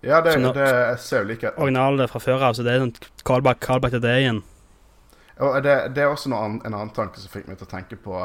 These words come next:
Speaker 1: det. Og jeg, jeg vet ikke om dette er spesifikt et design på disse walkerne, eller om de på en måte er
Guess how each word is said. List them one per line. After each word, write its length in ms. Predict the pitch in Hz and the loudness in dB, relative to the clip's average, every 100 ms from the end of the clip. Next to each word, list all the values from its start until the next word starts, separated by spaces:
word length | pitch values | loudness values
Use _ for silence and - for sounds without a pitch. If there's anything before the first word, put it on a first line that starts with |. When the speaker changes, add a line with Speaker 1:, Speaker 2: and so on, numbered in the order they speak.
| 87 | -6
Speaker 1:
det. 100 | 80 | -6
Og 120 | 92 110 | -4 -2
jeg, 80 | 120 | -2
jeg 140 | 123 | 0
vet 220 | 127 120 | -2 -2
ikke 140 | 117 101 | -8 -6
om 80 | 98 | -6
dette 180 | 107 110 | -4 -4
er 120 | - | -6
spesifikt 1000 | - - 107 104 - 95 92 - - - - - - _ _ | -14 -6 -6 -4 -8 -10 -12 -14 -20 -20 -20 -20 -20 _ _
et 200 | 104 - | -12 -12
design 400 | 98 - 104 101 | -12 -6 -4 -4
på 140 | - | -8
disse 160 | 90 107 | -10 -8
walkerne, 400 | 104 107 104 90 | -6 -6 -6 -2
eller 240 | 85 95 | -2 -2
om 80 | 92 | -6
de 80 | 92 | -10
på 140 | 92 95 | -10 -10
en 60 | |
måte 180 | 90 - | -10 -10
er 300 | 101 104 95 | -8 -6 -6